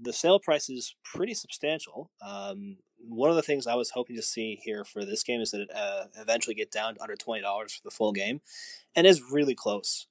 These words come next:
with this. It's still a very expensive game, but this is one that a lot of achievement hunters won't go after simply because this is a, you know, I, I used to call them,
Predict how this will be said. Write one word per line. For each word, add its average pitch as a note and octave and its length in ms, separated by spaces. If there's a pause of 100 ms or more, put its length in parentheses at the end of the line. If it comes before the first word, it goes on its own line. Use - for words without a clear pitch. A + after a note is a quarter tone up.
with G#2 200
this. - 280
It's - 120
still D3 260
a A#2+ 100
very A#2 440
expensive G#2+ 500
game, G#2+ 320 (600)
but A2+ 320 (100)
this C3+ 220
is C#3+ 80
one C#3 200
that A#2+ 120
a A2+ 40
lot A#2 140
of A2+ 80
achievement G#2+ 300
hunters G#2 280
won't G#2 280
go D#3+ 120
after F#3 380
simply B2 280
because G#2+ 680
this B2 320
is A#2 420
a, G#2 480 (840)
you A2+ 80
know, G2 180
I, A2 160
I A#2 80
used C#3 240
to - 40
call A#2+ 280
them, A2 260